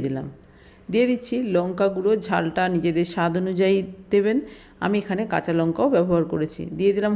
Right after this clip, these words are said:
হলুদ গুঁড়ো, আর দিয়ে দিলাম স্বাদ অনুযায়ী লবণ। এবার এই সব কিছু ভালো করে নেড়েচেড়ে মিশিয়ে দিতে হবে, আর একটু ভাজা ভাজা করে নিতে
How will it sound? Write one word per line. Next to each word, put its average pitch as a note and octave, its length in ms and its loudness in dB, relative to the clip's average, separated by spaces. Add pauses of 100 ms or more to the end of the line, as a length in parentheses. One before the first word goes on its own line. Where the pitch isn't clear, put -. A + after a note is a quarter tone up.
হলুদ F3+ 300 2 (100)
গুঁড়ো, G3+ 200 2 (140)
আর E3+ 160 0 (100)
দিয়ে D#3+ 160 2
দিলাম G3 180 0
স্বাদ D3+ 360 -2
অনুযায়ী E3+ 280 2 (120)
লবণ। C#3+ 300 2 (580)
এবার A3+ 200 4
এই A3+ 140 -6
সব G#3+ 140 -2 (100)
কিছু A3 220 -4 (560)
ভালো G#3 200 4 (100)
করে F#3 160 0 (100)
নেড়েচেড়ে E3 400 0 (100)
মিশিয়ে G#3+ 360 2
দিতে D#3 200 -6
হবে, C#3+ 260 -6 (360)
আর G3+ 200 0
একটু G3 140 -8 (120)
ভাজা F3 260 2
ভাজা E3+ 180 0 (100)
করে F3 160 2
নিতে D#3 260 -4